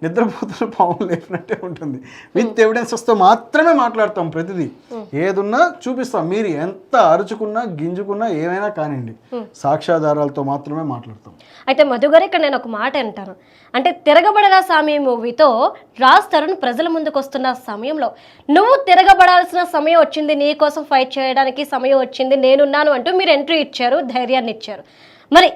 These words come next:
Speaker 2: ఈ టైంలో లావణ్య ఒక పక్క నాకు రాజు కావాలి, లేదంటే రాజు దీనికి శిక్ష అనుభవించాలి అని ఫైట్ చేస్తుంది.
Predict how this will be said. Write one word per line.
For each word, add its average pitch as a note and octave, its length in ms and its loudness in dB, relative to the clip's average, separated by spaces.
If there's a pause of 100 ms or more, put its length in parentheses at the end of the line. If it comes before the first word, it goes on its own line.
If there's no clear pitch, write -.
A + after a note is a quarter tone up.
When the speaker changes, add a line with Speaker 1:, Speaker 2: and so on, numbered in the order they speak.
Speaker 2:
ఈ D#4+ 340 0
టైంలో C#4+ 340 6
లావణ్య F4 520 6
ఒక - 100 2
పక్క C4 220 -2
నాకు G#4+ 200 2
రాజు C4+ 340 4
కావాలి, B3 420 0
లేదంటే C4+ 360 -4
రాజు B3 340 -2
దీనికి C4 220 -6
శిక్ష - 260 -12
అనుభవించాలి A3+ 640 -10
అని D4+ 120 -8
ఫైట్ B3 500 -6
చేస్తుంది. G#3+ 340 -14